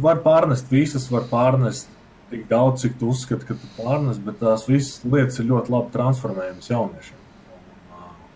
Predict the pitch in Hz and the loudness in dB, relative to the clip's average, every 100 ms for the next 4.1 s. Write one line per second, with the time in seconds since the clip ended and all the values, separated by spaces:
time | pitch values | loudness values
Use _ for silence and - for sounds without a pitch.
0 | - - - - 98 110 98 - 95 92 | -20 -20 -20 -20 -10 -6 -4 0 0 0
1 | - 92 101 101 - 101 - - - - | -2 -4 -4 -6 -6 -6 -6 -14 -20 -20
2 | - - - - - - 104 - 113 - | -20 -20 -20 -20 -20 -10 -6 0 0 0
3 | 104 - 101 98 120 135 123 - 127 117 | -4 -2 0 2 4 4 4 2 0 0